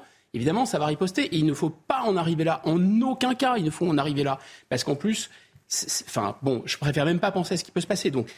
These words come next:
il est temps de mettre ces, ces, ces, ces individus hors d'état de nuire.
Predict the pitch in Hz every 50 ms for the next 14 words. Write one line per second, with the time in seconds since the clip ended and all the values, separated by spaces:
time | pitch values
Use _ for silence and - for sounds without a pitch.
0 | - - - _ - 156 151 175 190 185 - - - 349 330 330 330 - - -
1 | 135 147 147 156 160 160 - 151 131 - - 139 127 - - - - 131 123 -
2 | - - - - - - 98 98 - - - - 120 110 113 117 113 117 127 135
3 | 151 170 254 277 - - 165 175 151 156 143 151 - 190 170 170 190 208 226 240
4 | 233 208 -